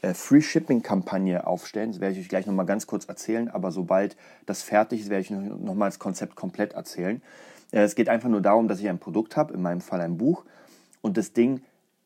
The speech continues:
in Klammern gratis rausgebe. Man muss nur den Versand bezahlen. Der Versand ist natürlich so, dass ich ein Euro plus mache. Ähm, das heißt praktisch, ich bezahle selbst, also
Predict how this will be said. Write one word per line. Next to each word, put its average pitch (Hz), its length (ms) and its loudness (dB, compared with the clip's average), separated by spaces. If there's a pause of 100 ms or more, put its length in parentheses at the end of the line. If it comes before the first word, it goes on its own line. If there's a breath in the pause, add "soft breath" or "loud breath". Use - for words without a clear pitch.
(160)
in 117 180 4
Klammern 113 460 2
gratis 92 500 0
rausgebe. 80 440 -6
Man 85 140 0
muss 98 200 0
nur 107 120 4
den 104 120 2
Versand 90 360 -2
bezahlen. 82 280 -8
Der 82 100 -6
Versand 113 360 4
ist 113 160 -4
natürlich 107 400 2
so, 110 200 6
dass 104 200 -2
ich - 180 -10 (360)
ein 104 220 -4
Euro 95 240 -2
plus 101 280 -4
mache. 92 340 -2 (400 loud breath)
Ähm, 90 560 0
das 90 120 -6
heißt 101 180 -2
praktisch, 95 220 -8
ich - 140 -20
bezahle 95 380 -2
selbst, 95 380 -2 (100)
also 92 260 0